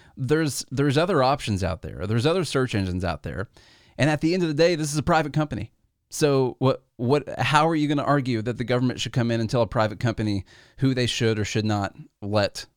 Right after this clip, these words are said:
use their service, or who they should or should not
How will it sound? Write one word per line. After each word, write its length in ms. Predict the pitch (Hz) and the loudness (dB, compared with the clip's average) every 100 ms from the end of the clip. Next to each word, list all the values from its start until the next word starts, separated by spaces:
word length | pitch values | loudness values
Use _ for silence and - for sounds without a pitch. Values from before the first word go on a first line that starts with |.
| _ - | _ -6
use 240 | 110 104 | -4 -2
their 160 | 120 104 | 0 -2
service, 520 | - 95 92 90 - | 0 -2 0 -2 -2
or 280 | 90 90 87 | -4 -2 -2
who 140 | 101 | -2
they 140 | 110 104 | -2 -2
should 240 | - 110 107 | 0 -2 -2
or 60 | |
should 200 | 104 117 | -4 -2
not 340 | 107 95 92 | 0 -2 -2